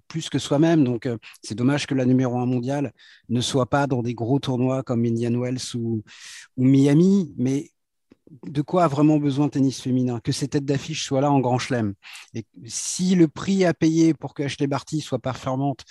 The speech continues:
dans chaque tournoi du Grand Chelem, ce qui est quand même quasiment le cas maintenant, euh, depuis un petit moment,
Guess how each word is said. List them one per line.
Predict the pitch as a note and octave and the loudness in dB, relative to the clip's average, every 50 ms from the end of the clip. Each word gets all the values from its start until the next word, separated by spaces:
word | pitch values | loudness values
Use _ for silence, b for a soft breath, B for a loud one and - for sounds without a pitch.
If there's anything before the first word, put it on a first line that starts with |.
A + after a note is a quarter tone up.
| B B B B B B _ | B B B B B B _
dans | - A#2+ B2 C3 C3 | -6 -2 -2 -2 0
chaque | A#2 - - D#3+ D3+ D3 - | -2 -2 0 0 0 0 0
tournoi | - C3+ C3+ C#3 | 0 0 0 0
du | B2+ C3 | 0 -2
Grand | C3 A#2+ B2 B2+ | -2 -2 -2 -4
Chelem, | - - D3 D#3 E3+ D#3 | -2 -2 -2 -2 0 -2
ce | - | -4
qui | - B2+ | -6 -8
est | A#2+ | -6
quand | - - | -4 -4
même | A#2 A#2+ B2+ | -4 -4 -4
quasiment | - C3 A#2+ G#2+ B2+ B2 B2 B2 | -4 -4 -6 -2 -2 0 0 0
le | A#2 | -2
cas | A2 C#3 C3+ C#3 | -2 -4 -2 -2
maintenant, | B2+ A#2+ - - C3+ C3 C3 C3 B2 A2+ | -2 -4 -4 -4 -4 -2 -2 -2 -2 -4
euh, | A2 | -6
depuis | G#2+ A2 G#2 - - A#2+ A#2 | -8 -10 -12 -12 -10 -8 -6
un | A2+ A2+ | -6 -6
petit | - - B2 | -4 -4 -2
moment, | A#2+ A2+ A#2+ B2+ D3 D#3 | -2 -2 -2 -2 -4 -6